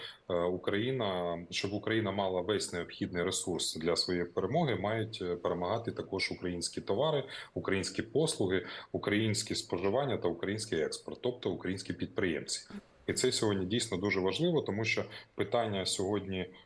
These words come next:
насправді комунікації між бізнесом та владою стало питанням національної безпеки. Ми повинні працювати разом, і є такий результат, як підписання,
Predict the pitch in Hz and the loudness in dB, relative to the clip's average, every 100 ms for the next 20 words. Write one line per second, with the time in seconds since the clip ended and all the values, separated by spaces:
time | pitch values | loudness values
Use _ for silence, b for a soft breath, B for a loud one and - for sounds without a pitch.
0 | _ 98 - 110 110 98 92 98 104 104 | _ -2 0 2 2 0 0 0 2 0
1 | 117 95 - 92 92 92 90 110 87 82 | 2 0 0 -2 -2 -2 0 0 0 -2
2 | 82 - 80 78 - 87 85 92 127 156 | -4 -2 -2 -4 0 2 2 2 0 2
3 | 131 95 - 98 113 107 - 101 107 90 | 0 0 0 0 0 -2 -4 -2 -2 -2
4 | 87 - 87 92 90 87 85 90 - 90 | -4 -2 0 0 -2 -2 -2 -2 0 -2
5 | - 73 76 - 87 90 85 B B B | -2 -8 -8 -4 0 0 0 B B B
6 | - 82 101 90 82 87 98 143 135 104 | -2 0 2 4 4 4 4 4 2 0
7 | 87 90 87 - B - 87 95 - - | 0 0 0 -4 B -14 -2 -2 0 0
8 | 87 82 80 80 85 95 - 120 - 92 | 2 4 4 2 2 0 2 0 2 -4
9 | - - - - - 95 90 82 | -4 -8 -2 0 2 2 0 -2